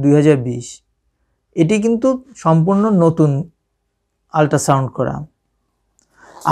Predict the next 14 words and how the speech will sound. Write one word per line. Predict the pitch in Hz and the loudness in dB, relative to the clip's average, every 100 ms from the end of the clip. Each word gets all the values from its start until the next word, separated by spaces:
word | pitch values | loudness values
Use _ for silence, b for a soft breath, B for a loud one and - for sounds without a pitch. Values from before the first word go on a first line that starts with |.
| 143 | 6
আর | 143 139 | 4 4
পুরো | 175 180 208 170 | 4 6 6 2
ডিটেলসটা | 170 214 202 - 233 | 2 0 -2 2 0
আপনি | 196 214 185 | 2 0 2
যখন | 175 185 180 - 151 | 2 0 -2 -4 0
দেখতে | 156 - 151 | 0 2 2
যাবেন | 143 156 185 160 | 2 2 2 0
রিপোর্ট, | 156 170 196 - - _ _ _ _ _ | 2 2 0 -6 -20 _ _ _ _ _
পুরো | 208 226 220 | 4 6 6
রিপোর্টটা | 220 233 226 254 240 | 4 2 2 2 2
আপনি | 214 247 190 | 0 -4 0
এখানে | 165 190 175 | 0 0 2
দেখতে | 156 - 139 | 0 0 -2
পাবেন। | 127 123 127 | 0 0 -4